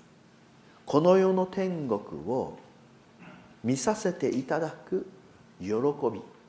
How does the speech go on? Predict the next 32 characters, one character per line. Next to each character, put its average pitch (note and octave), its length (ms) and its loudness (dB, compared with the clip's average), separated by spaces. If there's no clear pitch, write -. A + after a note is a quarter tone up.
こ C3 120 0
れ C3 80 6
は B2+ 500 6
ク - 180 -2
リ F#3+ 120 0
ス - 140 -10
チ - 60 -2
ャ D3 100 0
ン B2+ 180 -6
な C3+ 100 -6
ら F3+ 140 -4
で E3+ 100 -2
は C3 120 -8
の - 260 -16
喜 F#2+ 100 -4
び - 80 -18
で - 100 -16
す。 - 200 -10
そ A3 200 4
の B3+ 200 8
門 F#3+ 600 2
を D#3 340 0
開 C#3+ 120 6
く - 140 -10
こ - 140 0
と C#3 120 2
が C3+ 140 0
で A2 220 -2
き - 180 -2
る D#3 140 0
の B2 160 -2
が、 C3+ 320 2